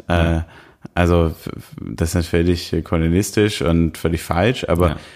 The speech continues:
Speaker 1: es wird eigentlich erwartet, wenn das sozusagen der, diese Leute sich ganz devot uns gegenüber verhalten.
Speaker 2: Ja.
Speaker 1: Und er macht das ja gar nicht. Er ist ja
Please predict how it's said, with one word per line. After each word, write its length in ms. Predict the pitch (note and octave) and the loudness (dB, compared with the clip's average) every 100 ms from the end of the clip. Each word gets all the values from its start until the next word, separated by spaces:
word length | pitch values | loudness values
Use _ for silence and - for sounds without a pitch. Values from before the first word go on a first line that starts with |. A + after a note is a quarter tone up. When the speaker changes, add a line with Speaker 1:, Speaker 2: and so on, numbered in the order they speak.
| - | -4
Speaker 1:
es 200 | F#2+ F2 | -2 0
wird 160 | A2+ - | 0 0
eigentlich 260 | F2+ F#2+ | 0 0
erwartet, 520 | F2+ F2+ G#2 - A#2+ | 0 0 0 0 -2
wenn 560 | - G2 F#2+ F#2+ - - - - - | 0 0 2 0 -2 -6 -14 -20 -20
das 260 | - F2 F#2 | -6 -4 -2
sozusagen 800 | F#2+ F#2+ F2 E2+ E2+ E2+ E2+ E2 - _ _ _ _ _ | -4 -2 2 4 4 2 2 0 -4 _ _ _ _ _
der, 300 | F2+ E2+ E2+ E2+ - | 0 2 2 0 -8
diese 320 | - - F2+ F2 | -10 -2 2 4
Leute 320 | F2+ G2 F#2 | 4 4 0
sich 140 | E2+ | 0
ganz 240 | F2 F2+ - | 0 0 0
devot 400 | E2+ D#2+ E2+ - | -2 2 0 2
uns 240 | E2+ - | -2 0
gegenüber 480 | D#2+ D#2 D#2+ D#2+ D2+ | 0 2 0 0 -2
verhalten. 540 | - D#2+ D#2 - G#2 - - | -4 -2 -2 -4 -6 -6 -4
Speaker 2:
Ja. 180 | D#2+ - - | -4 -4 -10
Speaker 1:
Und 220 | - F#2 - | -2 0 2
er 120 | F2 | 2
macht 220 | F#2 E2+ | 2 -2
das 100 | E2+ | -4
ja 80 | D#2+ | -4
gar 240 | E2 F#2 | -2 -2
nicht. 320 | D#2+ - - - | -2 -4 -10 -8
Er 140 | - D#2+ | -2 0
ist 160 | F2 | 0
ja 120 | F2+ | 0